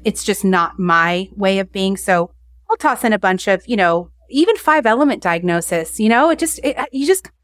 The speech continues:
go with what intuitively feels right with a certain patient. Um, I guess it's what makes the medicine exciting and fun. And when I chose this as a career, that was one of the selling points for me. I didn't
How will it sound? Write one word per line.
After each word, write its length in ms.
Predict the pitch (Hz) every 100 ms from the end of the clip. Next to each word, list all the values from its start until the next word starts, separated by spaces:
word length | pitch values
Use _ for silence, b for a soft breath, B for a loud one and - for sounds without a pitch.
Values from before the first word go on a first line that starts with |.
| _ -
go 220 | 214 240
with 200 | 285 -
what 120 | 220
intuitively 600 | 208 - 233 240 220 208
feels 320 | - 208 190
right 360 | 156 170 226 220
with 160 | 185 175
a 40 |
certain 300 | 175 190 190
patient. 560 | 175 180 233 160 - - - - - - - -
Um, 640 | 202 185 180 175 170 175 - - - - - - - -
I 60 |
guess 200 | 196 233
it's 140 | 226 -
what 140 | 220
makes 240 | 208 196 -
the 80 |
medicine 420 | 196 196 196 196 175
exciting 600 | - 190 180 220 254 247
and 120 | 180
fun. 320 | - 180 190 220
And 140 | 196
when 100 | 214
I 100 | 208
chose 500 | 196 - - 320 311
this 200 | 202 185 -
as 180 | 208 214
a 60 |
career, 580 | 208 190 175 185 240 302 - - -
that 160 | 226 285
was 160 | 320
one 160 | 247 247
of 80 | 214
the 60 |
selling 320 | 202 196 190 185
points 340 | 175 160 -
for 160 | - 160
me. 320 | 151 160 214 - - -
I 160 | 214 269
didn't 240 | 339 294